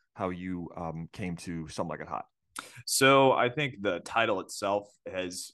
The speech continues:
Speaker 2: uh, kind of become popular in pop culture, generally speaking. I've definitely heard it before. And of course, uh, we have a diner over in, uh, our hometown that is fifties inspired,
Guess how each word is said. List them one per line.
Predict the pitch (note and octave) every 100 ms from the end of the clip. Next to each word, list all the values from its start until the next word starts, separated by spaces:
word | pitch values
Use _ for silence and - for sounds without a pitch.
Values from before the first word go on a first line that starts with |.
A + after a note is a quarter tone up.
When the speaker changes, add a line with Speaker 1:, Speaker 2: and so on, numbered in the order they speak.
| -
Speaker 2:
uh, | F2+ F2 C2
kind | - A#2
of | G2
become | F#2+ G2+ F#2 F#2 - -
popular | G2+ F#2+ G2+ G2+ G2
in | - F#2 F2+ F2+ F2+ _ _ _ _
pop | - G#2 -
culture, | - G2+ G2+ A#2+ B2
generally | B2 A#2 A#2 A#2+
speaking. | - A#2+ A#2 B2
I've | G#2 F#2 E2+
definitely | G2 - F#2
heard | - G#2 G2
it | G2
before. | F#2+ - G2 G2 G2 - - - -
And | C3+
of | C3
course, | B2 A2+ G#2+ -
uh, | - G2 F#2+ F#2 E2+
we | G#2 A2+
have | G#2+ F#2
a | F2+ E2+
diner | D#2 G2 G2+ F#2+ F2+ E2+
over | F2 F2+ F2+ F2+
in, | - F#2 F2+ F2
uh, | F2 F2 E2+ _
our | F#2 F2+
hometown | F#2 F#2 - F#2 F2+ F2+ F#2 F2
that | F#2 F2+ - -
is | F2 E2+ -
fifties | A#2+ A2+ A2
inspired, | G2+ F#2+ - G2+ G#2+ A2